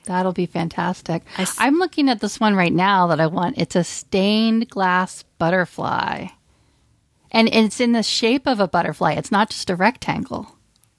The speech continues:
Speaker 2: They do
Speaker 1: I've
Speaker 2: have ones that are shapes.
Speaker 1: I've never seen anything like that before.
Speaker 2: They have one I'm looking at now that looks like a fan.
Speaker 1: Huh.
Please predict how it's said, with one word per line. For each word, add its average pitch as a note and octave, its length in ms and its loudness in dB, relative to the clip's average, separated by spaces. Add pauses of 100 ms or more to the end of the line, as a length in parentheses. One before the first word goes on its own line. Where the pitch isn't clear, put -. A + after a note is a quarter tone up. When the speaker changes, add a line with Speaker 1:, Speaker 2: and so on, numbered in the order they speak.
(560)
Speaker 2:
They G3 140 4
do G#3 220 4
Speaker 1:
I've G#3+ 60 2
Speaker 2:
have F#3+ 160 4
ones F3+ 220 2
that F3 100 2
are E3 80 0
shapes. - 600 -4
Speaker 1:
I've G3 180 2
never F#3 240 2
seen G#3 240 0
anything F#3 280 0
like G#3+ 240 -2
that F3+ 240 -2
before. - 500 -10
Speaker 2:
They G3+ 120 2
have G#3 220 2
one G#3 160 4
I'm F#3+ 160 4
looking F#3+ 280 2
at F3 120 4
now F3+ 200 4
that - 160 -2
looks F3 200 -2
like F3+ 140 -2
a G#3+ 40 -2
fan. C#4+ 360 -4 (960)
Speaker 1:
Huh. E4 200 -2